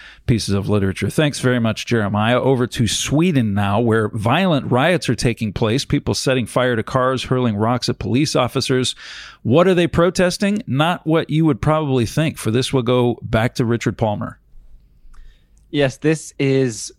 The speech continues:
Speaker 2: pro-, one of Sweden's biggest riots, uh, in years. There's, uh,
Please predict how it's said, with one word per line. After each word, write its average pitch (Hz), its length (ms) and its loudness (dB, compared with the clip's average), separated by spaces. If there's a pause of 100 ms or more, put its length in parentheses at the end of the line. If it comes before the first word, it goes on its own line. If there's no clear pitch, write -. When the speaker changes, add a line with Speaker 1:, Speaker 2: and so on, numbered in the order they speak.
(440)
Speaker 2:
pro-, 226 300 0
one 202 240 0
of 156 120 2
Sweden's 170 440 0
biggest 139 520 0
riots, 117 840 0 (140)
uh, 113 120 2 (120)
in 127 300 4
years. 101 960 0 (120)
There's, 95 640 0
uh, 85 520 2